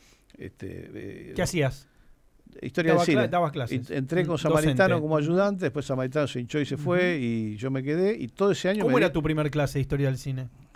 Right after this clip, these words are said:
Speaker 1: <laughs> ¿Qué sé
Speaker 2: Sí,
Speaker 1: yo?
Speaker 2: no, pero
Speaker 1: Se
Speaker 2: digo,
Speaker 1: debe
Speaker 2: el,
Speaker 1: acordar
Speaker 2: el,
Speaker 1: Velante.
Speaker 2: pero el recuerdo que tengas más o menos, digo, ¿cómo organizabas
Speaker 1: Y
Speaker 2: el,
Speaker 1: en fran-,
Speaker 2: el año?
Speaker 1: en ese momento no, no, no tenías mucha,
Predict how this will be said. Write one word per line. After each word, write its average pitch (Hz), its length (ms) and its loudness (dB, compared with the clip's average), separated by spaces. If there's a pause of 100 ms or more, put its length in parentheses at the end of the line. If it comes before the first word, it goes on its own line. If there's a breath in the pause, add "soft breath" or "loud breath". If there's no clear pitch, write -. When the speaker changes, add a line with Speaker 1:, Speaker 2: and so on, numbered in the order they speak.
(140)
Speaker 1:
<laughs> - 640 -18
¿Qué 349 80 2
sé - 220 -4
Speaker 2:
Sí, 175 60 -6
Speaker 1:
yo? 175 120 4
Speaker 2:
no, 185 200 4
pero 170 140 2
Speaker 1:
Se 180 80 8
Speaker 2:
digo, 208 100 12
Speaker 1:
debe 247 120 10
Speaker 2:
el, 196 80 12
Speaker 1:
acordar 190 380 6
Speaker 2:
el, 180 40 2
Speaker 1:
Velante. 175 400 6
Speaker 2:
pero 185 140 2
el 185 80 0
recuerdo 208 500 2
que 185 80 0
tengas 202 260 -2
más 196 280 -2
o 180 80 0
menos, 139 360 2
digo, 139 200 4
¿cómo 190 180 0
organizabas 160 1120 0
Speaker 1:
Y 277 280 2
Speaker 2:
el, 269 80 2
Speaker 1:
en 233 80 0
fran-, 262 240 2
Speaker 2:
el 120 80 -8
año? 110 200 -6
Speaker 1:
en 226 220 0
ese 277 200 2
momento 262 440 4
no, 226 280 -2
no, 202 640 -2
no 180 200 -4
tenías 202 320 0
mucha, 135 800 0